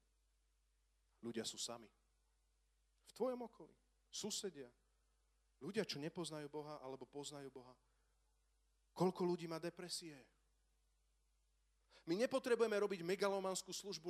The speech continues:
nákupov, aj keď je to dobré robiť to a vie-, a verím, že viete, že tento zbor tomu verí. Amen? Amen.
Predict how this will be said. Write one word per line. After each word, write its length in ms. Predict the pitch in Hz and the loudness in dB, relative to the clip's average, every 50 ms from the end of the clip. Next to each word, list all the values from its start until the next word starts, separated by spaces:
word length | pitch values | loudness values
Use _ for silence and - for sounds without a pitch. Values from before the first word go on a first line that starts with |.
| 175 | -2
nákupov, 720 | 180 180 190 190 - 208 190 - - 127 123 143 160 202 240 - - - - - | 0 0 -2 -2 -6 -8 -10 -6 -4 -2 0 0 -2 -2 -6 -8 -16 -20 -8 0
aj 160 | - 147 160 | 2 2 2
keď 240 | - 202 185 196 190 | 2 0 0 0 0
je 20 | - | 0
to 60 | 196 170 | 0 2
dobré 400 | - 190 - 202 165 131 120 117 | 4 4 4 4 4 4 4 4
robiť 320 | 113 110 120 123 - - | 2 0 -2 -8 -8 -6
to 160 | - 175 175 | -6 -6 -6
a 80 | - 131 | -6 -6
vie-, 240 | 127 143 160 160 - - - _ _ - - - _ - | -4 -4 -4 -4 -6 -10 -20 _ _ -20 -20 -18 _ -6
a 80 | 123 127 | -2 2
verím, 240 | 147 175 180 180 160 | 2 2 2 0 -2
že 160 | 139 131 113 | -4 -4 -4
viete, 320 | 117 131 143 156 151 - 147 131 | 0 0 0 0 0 -4 -8 -8
že 80 | 127 123 | -10 -8
tento 240 | - 147 139 135 | -6 -6 -6 -6
zbor 240 | 135 120 - 123 120 120 - | -8 -8 -6 -8 -8 -8 -8
tomu 160 | 117 113 110 | -12 -12 -10
verí. 240 | 107 110 104 101 90 - _ _ _ _ _ _ _ _ _ _ _ - | -12 -12 -12 -12 -16 -20 _ _ _ _ _ _ _ _ _ _ _ -6
Amen? 320 | 117 123 147 170 165 165 - - _ _ _ _ _ _ _ _ _ _ _ _ _ _ _ _ _ _ _ _ _ _ _ _ _ _ - | -2 0 0 0 -2 -4 -12 -20 _ _ _ _ _ _ _ _ _ _ _ _ _ _ _ _ _ _ _ _ _ _ _ _ _ _ -8
Amen. 320 | 143 156 160 160 135 104 | -4 -2 -2 -2 -4 -6